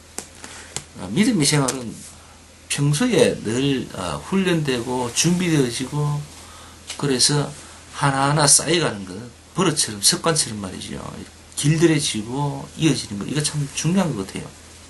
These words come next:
뭐 말씀을 전하고 있는 저나 또 듣는 모든 분들이 믿음의 습관 잘 들여서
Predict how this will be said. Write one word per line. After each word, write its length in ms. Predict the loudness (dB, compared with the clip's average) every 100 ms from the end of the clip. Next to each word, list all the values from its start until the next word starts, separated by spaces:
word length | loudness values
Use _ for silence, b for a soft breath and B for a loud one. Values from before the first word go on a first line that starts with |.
| -20 -16
뭐 240 | -14 -12 -2
말씀을 360 | 2 4 2
전하고 360 | 0 0 0 0
있는 180 | -2 0
저나 520 | 0 0 -2 -4 -10 -14 -10
또 140 | -10
듣는 420 | -10 -8 -8 -6
모든 260 | -8 -6 -6
분들이 560 | -6 -6 -4 -4 -4 -6 -14 -20 -20 -20 B B B B B B -20 -8
믿음의 380 | -2 0 2 2
습관 460 | 0 -2 -8 -8 -10 -14 -18 -18 -12
잘 340 | -8 -4 -2
들여서 560 | 0 0 0 -2 -4